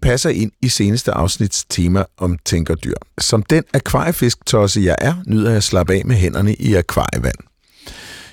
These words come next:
Jeg er den stolte ejer af et par Ivanacana bimaculata. Den har desværre ikke noget dansk navn, så vi må nøjes med det latinske. De har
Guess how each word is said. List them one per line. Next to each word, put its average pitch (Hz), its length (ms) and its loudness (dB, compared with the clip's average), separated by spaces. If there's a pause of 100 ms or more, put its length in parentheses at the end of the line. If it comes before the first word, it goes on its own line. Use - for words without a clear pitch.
Jeg 107 60 2
er 110 40 4
den 117 100 0
stolte 143 360 2
ejer 113 360 0 (180)
af 101 100 4
et 95 100 0
par 104 240 2 (1000)
Ivanacana 104 920 2 (440)
bimaculata. 101 880 2 (640)
Den 85 100 2
har 95 140 4
desværre 98 400 0
ikke 104 100 -2
noget 104 180 0
dansk - 300 -4
navn, 71 220 -2 (400)
så 95 180 -2
vi 98 120 0
må 95 140 2
nøjes 82 320 0
med 95 120 0
det 85 140 0
latinske. - 560 -4 (720)
De 127 60 4
har 135 80 4